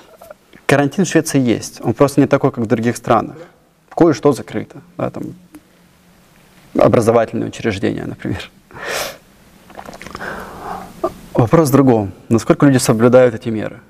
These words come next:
Ну, сегодня я ехал по Харькову и понимал то, что я, если был бы полицейским, уже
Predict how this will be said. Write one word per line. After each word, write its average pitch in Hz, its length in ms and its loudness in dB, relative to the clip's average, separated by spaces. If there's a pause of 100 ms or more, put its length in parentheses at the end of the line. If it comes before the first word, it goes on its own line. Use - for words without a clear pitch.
(1040)
Ну, 135 320 4
сегодня 127 440 4
я 107 60 4
ехал 110 340 2
по - 120 -4
Харькову 160 580 0 (720)
и - 40 -18
понимал 120 460 2
то, 117 180 0
что 110 520 2 (440)
я, 123 560 2 (220)
если 117 260 2
был 113 180 4
бы 104 100 -2
полицейским, 113 640 4
уже 113 300 2